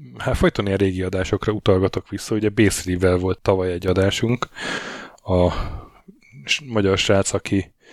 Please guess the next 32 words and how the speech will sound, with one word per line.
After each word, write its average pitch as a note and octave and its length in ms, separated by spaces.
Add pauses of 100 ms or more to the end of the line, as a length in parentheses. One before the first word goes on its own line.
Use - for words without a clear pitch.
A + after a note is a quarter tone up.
(540)
mindenféle G2 760 (240)
P G2+ 180
C-s - 240
klasszikusokat G2 720
portolgat F#2+ 600
át F#2+ 160
Amigára, F#2+ 680 (100)
vagy F#2 140
legalábbis F#2 580 (340)
felturbózott G2 880
Amigákra, G2 720
vagy, F#2 300
vagy G2 340
erősebb G2+ 440
Amigákra, F#2+ 500
ugye F#2+ 140
nem F#2+ 120
az F#2 140
eredeti F#2 340
ötszázas, F#2 880
ö, G#2 280 (120)
architektúrára. G#2+ 1080 (360)
És A2 380
akkor C#3+ 240
nem A#2 240
beszélgettünk G2+ 600
vele, G2+ 140
hogy G2 180 (120)
éppen - 220
a F#2+ 60
Duke F#2 360
Nukem G2 340